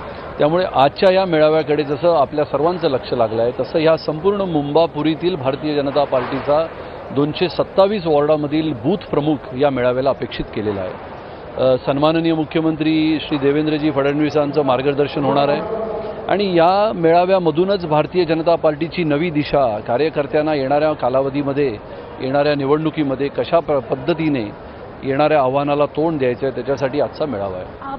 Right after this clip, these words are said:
Speaker 2: पहिल्यांदाच असं होणार आहे की महापालिकेमध्ये दोनशे सत्तावीस वॉर्डमध्ये भाजपा ही निवडणूक लढवणार आहे आणि जे मित्रपक्ष होते त्यांनी कुठेतरी टीका केली की आम्ही युतीत सोडलो, तर भाजपच्या कार्यकर्त्यांना काय सांगू?
Speaker 1: मला असं वाटतं की आपण, अ, कालचं भाषण सगळ्यांनी ऐकलं, आम्ही सुद्धा ऐकलं.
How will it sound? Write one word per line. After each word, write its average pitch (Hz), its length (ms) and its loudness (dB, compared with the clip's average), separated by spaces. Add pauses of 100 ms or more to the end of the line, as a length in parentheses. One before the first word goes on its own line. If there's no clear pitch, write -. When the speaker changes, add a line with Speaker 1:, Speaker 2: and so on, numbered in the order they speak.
Speaker 2:
पहिल्यांदाच 330 440 -2
असं 349 180 -6
होणार 311 200 -4
आहे 302 100 -2
की 311 80 -8
महापालिकेमध्ये 285 600 -6
दोनशे 269 300 -6
सत्तावीस 277 560 -8
वॉर्डमध्ये 269 400 -4
भाजपा 262 400 -4
ही 277 80 -4
निवडणूक 269 440 -6
लढवणार 262 400 -6
आहे 262 200 -6
आणि 269 240 -6
जे 277 180 -6
मित्रपक्ष 320 600 -6
होते 330 240 -4
त्यांनी 302 260 -6
कुठेतरी 302 360 -6
टीका 302 260 -8
केली 285 180 -8
की 294 100 -6
आम्ही 269 200 -4
युतीत 269 240 -8
सोडलो, 254 380 -8 (520)
तर 302 60 0
भाजपच्या 277 520 -4
कार्यकर्त्यांना 339 580 -4
काय 302 200 -4
सांगू? - 180 -14 (1000)
Speaker 1:
मला 180 180 4
असं 196 180 2
वाटतं 196 260 2
की 196 160 0
आपण, 190 520 2
अ, 175 400 6 (340)
कालचं 156 260 4
भाषण 160 340 -2
सगळ्यांनी 165 420 2
ऐकलं, 156 300 2
आम्ही 147 260 2
सुद्धा 151 220 2
ऐकलं. 147 420 0